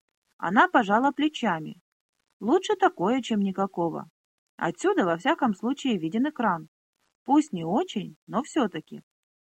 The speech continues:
Только усаживаясь за столик, она заметила, что ее соседями были Аврил Битра, Ба-, Барт Лемос и Наби Набол.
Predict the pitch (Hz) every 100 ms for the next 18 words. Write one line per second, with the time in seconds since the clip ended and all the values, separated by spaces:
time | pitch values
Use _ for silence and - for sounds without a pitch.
0 | _ _ _ _ _ _ _ _ 214 254
1 | 262 254 254 254 247 233 233 208 208 -
2 | 330 320 - 175 202 262 311 247 185 165
3 | 156 - _ _ _ _ - - 202 226
4 | 226 208 196 190 320 339 202 160 151 _
5 | _ 170 214 226 214 190 185 208 220 202
6 | 233 330 - 147 - _ _ _ _ _
7 | _ - 190 - - _ 202 220 285 -
8 | 202 269 349 285 - - 202 254 277 277
9 | 277 247 214 147